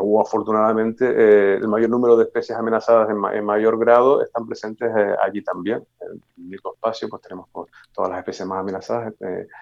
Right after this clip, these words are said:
tenemos diferentes poblaciones que sobreviven allí también, aparte de otras partes de Canarias, pero aquí se juntan todas. Y luego estamos, lo que hablábamos, muy cerca de África, entonces estamos muy cerca de, las ru-, de una de las rutas de, de paso de los, de los paseriformes,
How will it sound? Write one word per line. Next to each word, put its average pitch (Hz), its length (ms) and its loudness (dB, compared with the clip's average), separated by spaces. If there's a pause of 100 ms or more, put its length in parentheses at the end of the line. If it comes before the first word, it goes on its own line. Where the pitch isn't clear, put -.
(420)
tenemos 95 320 -8
diferentes 95 360 -8
poblaciones 101 600 -6
que 92 120 -10
sobreviven 90 520 -6
allí 85 180 -8
también, 82 340 -8
aparte 87 280 -10
de 85 60 -8
otras 87 160 -10
partes 98 240 -6
de 101 60 -6
Canarias, 104 340 -2
pero 92 140 -4
aquí 104 260 -10
se - 160 -12
juntan 85 360 -12
todas. 82 320 -8 (920)
Y 113 400 2
luego 120 420 6
estamos, 120 420 -2 (160)
lo 95 100 -8
que 95 60 -6
hablábamos, 104 300 0
muy 92 100 -8
cerca 113 280 -2
de 127 120 4
África, 139 300 2
entonces 117 180 -6
estamos 120 240 0
muy 117 140 -2
cerca 117 240 0
de, 113 80 6
las 107 160 -2
ru-, 113 160 -6
de 107 80 -2
una 107 160 -2
de 110 80 0
las 101 120 -6
rutas 107 240 -6
de, 92 340 0
de 95 100 -4
paso - 360 -4
de 87 120 -2
los, 85 220 -6
de 92 80 -6
los - 80 -12
paseriformes, 113 720 -6